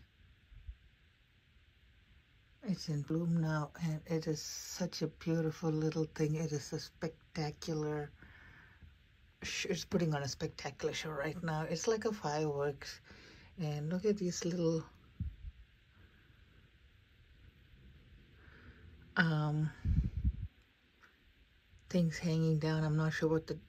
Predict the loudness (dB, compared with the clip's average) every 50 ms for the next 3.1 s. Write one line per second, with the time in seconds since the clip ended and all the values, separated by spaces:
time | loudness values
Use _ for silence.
0 | -10 -4 -4 -4 -4 -4 -4 -4 -4 2 2 2 2 2 0 0 0 2 2 0
1 | -2 -2 -6 -4 -2 -2 0 0 0 0 2 0 -2 -4 -8 -16 -20 -20 -20 -10
2 | -8 -8 -8 -8 -12 -20 -20 -20 -20 -14 -8 -4 -4 -4 -4 -6 -10 -14 -16 -16
3 | -18